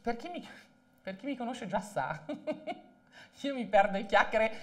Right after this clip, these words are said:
e dimentico che c'è un prezzo dei nostri gioielli. Per chi non mi conoscesse,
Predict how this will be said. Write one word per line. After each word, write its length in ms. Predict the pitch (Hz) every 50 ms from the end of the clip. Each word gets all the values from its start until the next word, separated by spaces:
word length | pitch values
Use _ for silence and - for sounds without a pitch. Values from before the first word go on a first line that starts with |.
| - - - -
e 100 | 254 247
dimentico 560 | 208 254 254 254 269 269 277 285 277 208 247
che 100 | 190 214
c'è 140 | 202 - 214
un 120 | 202 208
prezzo 440 | 202 202 180 156 151 151 - - 175
dei 100 | 170 170
nostri 300 | 165 170 170 - 170 175
gioielli. 440 | 165 180 175 170 156 147 143 160 175
Per 120 | - 247
chi 100 | - -
non 120 | 285 247 226
mi 80 | 226
conoscesse, 1080 | 226 277 269 302 - - 247 220 220 220 - - 254 247 247 254 - - - - -